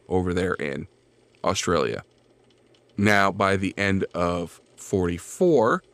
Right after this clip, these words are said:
half of them had been granted pardons, and then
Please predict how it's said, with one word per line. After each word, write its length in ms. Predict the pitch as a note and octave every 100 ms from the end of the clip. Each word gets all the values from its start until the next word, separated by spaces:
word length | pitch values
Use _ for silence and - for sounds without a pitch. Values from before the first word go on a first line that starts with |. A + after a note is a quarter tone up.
| _ _ _ _ _ _ _
half 500 | - A2+ C3 C3+ - -
of 600 | G2+ G2 G2 G2 G2 F#2+ F2 _ _ _ _ _ -
them 280 | G2 G2 F#2+
had 120 | F#2+
been 140 | F#2
granted 340 | F2 F#2 F2+ -
pardons, 680 | B2+ A2 F#2+ D#2+ - - - _ _ _ _ _ -
and 160 | G2
then 380 | F#2+ F2+ F2+ F#2